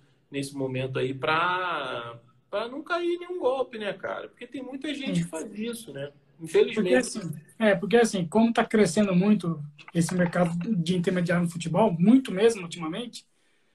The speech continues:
Speaker 2: então acaba, né, atraindo, né, todo tipo de gente. Então,
Speaker 1: Sim.
Speaker 2: tem que tomar muito cuidado, né? É, a,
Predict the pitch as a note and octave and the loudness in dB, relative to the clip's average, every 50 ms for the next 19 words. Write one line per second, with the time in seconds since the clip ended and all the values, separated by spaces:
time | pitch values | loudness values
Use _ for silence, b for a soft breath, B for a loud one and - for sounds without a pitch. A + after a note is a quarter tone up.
0 | _ _ - F3+ E3+ E3+ G3 G3 G3+ G#3+ G#3+ - - G#3 G#3 G#3 G#3 A3+ A3 A3 | _ _ -2 0 0 4 6 6 8 6 6 6 6 4 6 6 6 4 4 6
1 | G#3+ A3+ A3 - G#3+ G#3 G#3 - A#3 A3+ G#3+ G#3 G#3+ G#3+ A3 G#3+ G#3 G#3 G#3+ G#3+ | 4 2 0 0 -2 -4 -2 -2 -2 0 0 2 2 2 2 2 2 0 -2 -4
2 | - G#3 G3+ F3 - G3+ F#3+ F#3+ A3 G3+ F#3+ F3 E3 E3 - - _ _ _ _ | -4 -4 -6 -6 -8 -8 -4 -2 -2 0 0 0 -2 -2 -4 -10 _ _ _ _
3 | _ - D3 D3 D#3 E3 E3 E3+ F3+ F#3+ G3 - _ _ _ _ _ - C3 B2 | _ -6 -6 -2 0 0 0 0 0 -2 -4 -10 _ _ _ _ _ -8 -6 -6
4 | B2 A#2 A#2+ - - F3+ F#3+ G#3 G#3 A3 G#3 G3+ G3 F#3 F#3+ F#3 F#3 F3 E3+ - | -4 -6 -6 -4 -2 0 2 2 4 4 4 4 4 0 -2 -2 -2 -2 -2 -2
5 | E3+ E3 D#3 D3 D3 C#3+ D3 D3+ D#3+ F3 - - b b b b b b b b | 0 0 2 2 0 0 0 0 0 -2 -4 -8 b b b b b b b b
6 | b b b b _ - F3+ E3+ F3 F#3 F#3+ | b b b b _ 0 4 4 4 4 4